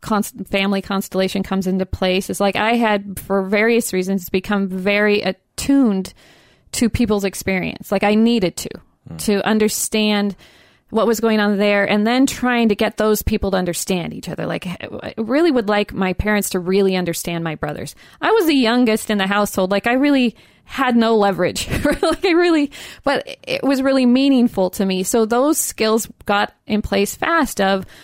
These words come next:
Speaker 1: I really wanna understand people and their needs, and, like, and, and then what do I do with that information?
Speaker 2: Mm.
Speaker 1: And, and it was across the boards, right? It wasn't, like, per-, only these people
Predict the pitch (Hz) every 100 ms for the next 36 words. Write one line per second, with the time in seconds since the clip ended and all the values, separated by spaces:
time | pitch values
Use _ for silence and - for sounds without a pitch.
0 | - 214 262 359 269 254 220 220 196 -
1 | 214 226 233 196 185 196 _ _ _ _
2 | _ - 285 - 214 196 185 185 202 240
3 | 220 190 175 185 190 185 - - _ _
4 | _ - 202 202 202 208 214 214 190 180
5 | 175 247 233 160 147 - 196 - 185 175
6 | 175 185 - 185 180 165 - - 190 -
7 | 190 - _ 214 220 214 - _ 220 226
8 | 226 - 233 233 220 - - 226 - 277
9 | 247 - 220 349 392 190 175 214 214 208
10 | 247 262 254 220 208 - 208 - 196 208
11 | 233 208 180 233 370 - - 180 185 185
12 | 208